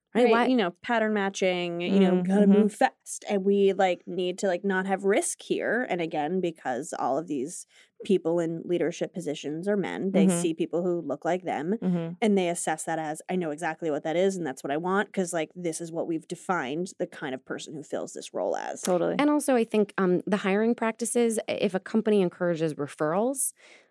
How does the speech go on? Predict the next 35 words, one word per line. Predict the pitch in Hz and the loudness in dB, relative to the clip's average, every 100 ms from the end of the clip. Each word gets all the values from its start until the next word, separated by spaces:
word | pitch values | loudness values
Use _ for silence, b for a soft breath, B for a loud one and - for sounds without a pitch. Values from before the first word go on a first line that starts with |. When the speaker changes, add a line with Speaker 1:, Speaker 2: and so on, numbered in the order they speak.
| b | b
Speaker 1:
well, | 202 | 2
then | 190 180 | 4 6
like, | 165 165 - - _ _ _ _ _ - | 4 2 -2 -18 _ _ _ _ _ -2
you | 185 165 | 2 4
know, | 147 - | 2 2
knows | 180 160 156 127 | 2 4 2 0
like. | 131 208 - | 2 0 0
So | - 180 165 | 0 2 2
if, | 156 - | 0 -4
if, | 165 - | -6 -4
you | 202 180 | 0 2
know, | |
the | 160 | 4
men | 170 160 | 2 2
in | 156 | 0
leadership | 147 151 - 151 - | 0 -2 -4 -4 -4
are | 151 | -4
referring | 151 - 147 143 147 - _ | -4 -4 -4 -2 -2 -6 _
other | 156 151 160 | -4 0 0
men, | 160 175 247 247 _ _ | 2 4 2 0 _ _
then | 185 | 2
they'll | 220 277 | 4 2
get | - | 0
into | - 147 | -4 -6
leadership. | - - - - - - | -6 -8 -8 -8 -8 -4
Speaker 3:
Mm-hmm. | 185 180 208 254 | -2 0 0 0
Speaker 1:
So | 190 | 0
it's | 175 | 0
this | 175 165 | 0 -2
Speaker 2:
Which | |
Speaker 1:
self-perpetuating | 180 170 214 170 165 160 139 | 0 0 0 0 2 4 4
Speaker 2:
tends | 285 294 | 2 0
to | |
be | |
a | 185 | 0